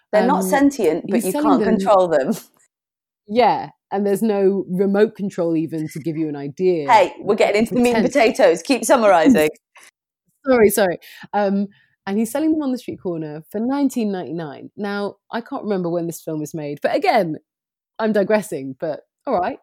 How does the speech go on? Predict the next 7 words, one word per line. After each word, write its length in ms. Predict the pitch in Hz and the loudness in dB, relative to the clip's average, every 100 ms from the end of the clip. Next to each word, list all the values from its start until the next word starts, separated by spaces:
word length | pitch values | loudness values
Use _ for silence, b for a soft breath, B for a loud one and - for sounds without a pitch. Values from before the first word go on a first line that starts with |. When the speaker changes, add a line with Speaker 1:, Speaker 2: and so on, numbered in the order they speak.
| - | -10
Speaker 2:
twenty 220 | 247 208 | -6 -6
quid, 340 | - 196 262 _ | -4 -8 -8 _
sure, 340 | - 190 180 - - | -12 -8 -8 -8 -8
twenty 240 | 214 190 | -4 -4
dollars, 340 | 165 151 170 | -4 -8 -10
sorry. 220 | - 160 160 b b b b _ _ - | -12 -12 -12 b b b b _ _ -14
Um, 600 | 196 196 202 202 202 202 | -8 -8 -6 -6 -6 -8